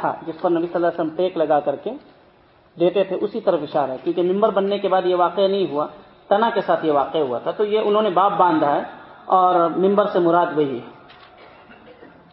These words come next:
نبی صلی اللہ علیہ وسلم ایک لکڑی پر ٹیک لگا کر کے خطبہ دیتے تھے۔ اس کے بعد ایک خاتون نے کہا، "میرے پاس ایک بڑھئی ہے جو لکڑی کی چیزیں بناتا ہے، آپ کہیں تو میں آپ کے لیے ممبر ایک چیز بنا دوں جس پر آپ چڑھ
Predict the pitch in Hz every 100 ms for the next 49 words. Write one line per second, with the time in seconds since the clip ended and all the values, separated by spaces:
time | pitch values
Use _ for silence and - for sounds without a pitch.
0 | - 170 180 196 196 185 175 185 185 180
1 | 170 190 190 180 175 202 - 180 180 170
2 | 165 165 156 180 - 185 180 160 156 160
3 | 156 160 - - - - 165 180 170 170
4 | 165 160 - 156 156 196 180 165 156 170
5 | 165 165 160 165 156 151 151 156 185 165
6 | 160 160 - 143 156 160 147 156 160 175
7 | 170 165 - - - - - 202 190 190
8 | 190 170 175 175 196 180 180 196 190 202
9 | 185 175 170 - 175 175 190 190 196 196
10 | - 156 - 214 160 175 170 202 175 165
11 | 180 170 165 - - - - - - 208